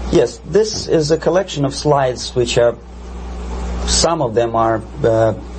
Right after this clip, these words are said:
snapshots from my family album, some of them are documents which I smuggled from the Soviet embassy, and some are reproductions from local mass media. I usually show them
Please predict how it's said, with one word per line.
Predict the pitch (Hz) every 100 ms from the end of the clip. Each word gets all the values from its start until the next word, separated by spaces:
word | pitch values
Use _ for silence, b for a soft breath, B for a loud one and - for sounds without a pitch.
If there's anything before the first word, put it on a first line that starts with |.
| - - -
snapshots | - 139 127 - 120 110
from | - 113
my | 113 107
family | 107 135 143 139 135
album, | 117 127 120 120
some | 156 160
of | 131
them | 120 120
are | 113
documents | 113 139 120 117 104
which | 120 -
I | 113
smuggled | 113 127 127 113 107
from | 117 107
the |
Soviet | 107 120 110 110
embassy, | 120 120 127 - 131 - B B B -
and | 131 139
some | 165 170 160
are | 147 147
reproductions | 143 143 143 123 123 - 123
from | - 120
local | 127 135 117 110
mass | 110 -
media. | 110 110 104 113 - -
I | 120
usually | 135 139 131 117
show | 117 139 131
them | 120 110